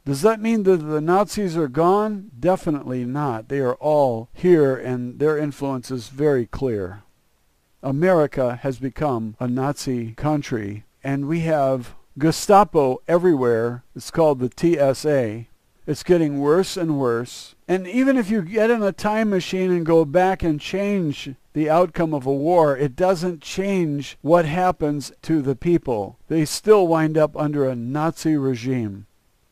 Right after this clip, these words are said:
That's what it seems like to me. Next paragraph. This is a quote. "Part of the French, Belgian,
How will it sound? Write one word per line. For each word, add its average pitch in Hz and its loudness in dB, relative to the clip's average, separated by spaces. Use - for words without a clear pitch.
That's - -4
what 160 -2
it 131 -4
seems 143 -2
like 117 -4
to 123 -8
me. 117 -6
Next 214 -2
paragraph. 123 -2
This 165 -6
is 139 -6
a 139 0
quote. - 0
"Part 247 4
of 202 0
the 170 0
French, 220 0
Belgian, 185 0